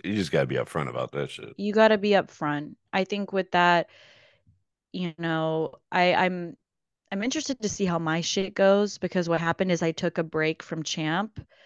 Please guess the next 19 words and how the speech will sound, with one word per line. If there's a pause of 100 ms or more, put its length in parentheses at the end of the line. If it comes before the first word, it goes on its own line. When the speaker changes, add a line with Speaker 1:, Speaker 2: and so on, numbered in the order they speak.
(340)
Speaker 2:
and
now
I
went
into
fucking
baby
boy. (420)
But
what's
gonna
happen
is (540)
I'm
gonna
go
to
Champ's
fight